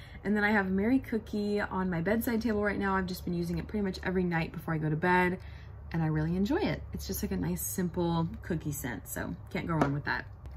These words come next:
Okay, next, a few moisturizers that I will be putting in. The first one is Strawberry Pound Cake, but I'm gonna leave it this way. Um,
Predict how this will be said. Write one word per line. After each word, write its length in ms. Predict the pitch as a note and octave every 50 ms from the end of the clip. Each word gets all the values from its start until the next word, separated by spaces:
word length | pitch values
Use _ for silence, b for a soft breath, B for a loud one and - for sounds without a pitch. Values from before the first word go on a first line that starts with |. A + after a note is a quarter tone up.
| -
Okay, 200 | G3 - G3+ E3+
next, 340 | E3+ F3 F#3+ B3+ C4+ - -
a 40 | C#4
few 180 | - - B3+
moisturizers 640 | A3 G3 F3+ F3+ G3 - - G3 F#3+ F#3+ F#3+ G3 F#3+
that 120 | F3 F3+ F3+
I 80 | F3+
will 180 | F3 F3 F3+ F3
be 120 | E3+ F3+
putting 380 | F3 - - F#3+ F3+ F3 D#3 -
in. 320 | F3 G3 G#3+ A#3 B3 B3+ B B B B B B B B
The 80 | G3
first 220 | F#3+ A#3 B3+ B3+ C4+
one 140 | B3+ B3 -
is 400 | - G3 G3 G3 F#3+ G3 F#3+ F#3+
Strawberry 420 | - - - - F3+ F3 F3+ F3
Pound 240 | F#3+ F#3+ F3+ G3 F#3
Cake, 220 | - F#3+ F3+ F3 -
but 80 | - D#3
I'm 60 | D#3+
gonna 160 | E3 D#3+ D#3+
leave 160 | D#3 D3 D#3+ F3
it 100 | F#3+ -
this 220 | - - - -
way. 320 | B3 A#3+ F3+ F3+ F#3+ G#3+ - B B B B B B -
Um, 440 | G3 G3 F#3+ F#3+ F#3 F#3 F#3+ F#3+ -